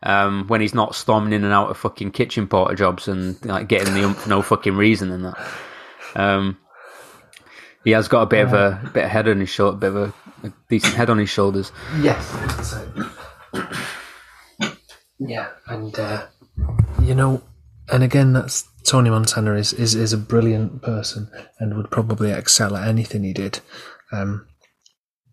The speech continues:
Speaker 2: but obviously it is, uh, it is, uh, he is fated to do what he does. That's the thing about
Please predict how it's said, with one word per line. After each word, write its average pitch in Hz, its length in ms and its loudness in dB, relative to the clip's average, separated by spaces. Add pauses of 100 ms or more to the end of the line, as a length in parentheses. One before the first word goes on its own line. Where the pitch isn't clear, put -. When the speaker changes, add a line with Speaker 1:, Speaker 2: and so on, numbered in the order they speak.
(680)
Speaker 2:
but 113 100 -2
obviously 110 400 -2
it 107 80 -4
is, - 380 0
uh, 104 300 -6 (480)
it 127 120 -8
is, 113 380 0
uh, 104 400 -4 (1500)
he - 220 -6
is 117 120 -2
fated 113 560 2
to - 160 0
do 113 180 2
what 104 160 2
he 107 60 -2
does. 107 200 -2
That's 101 200 -2
the - 80 -16
thing 113 160 0
about 104 300 -4